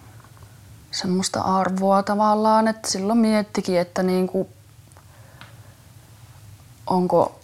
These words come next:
mitään semmoista ihmisarvoa niinku itsellä,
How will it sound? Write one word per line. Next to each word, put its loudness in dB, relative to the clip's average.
mitään 0
semmoista -2
ihmisarvoa -2
niinku -2
itsellä, -2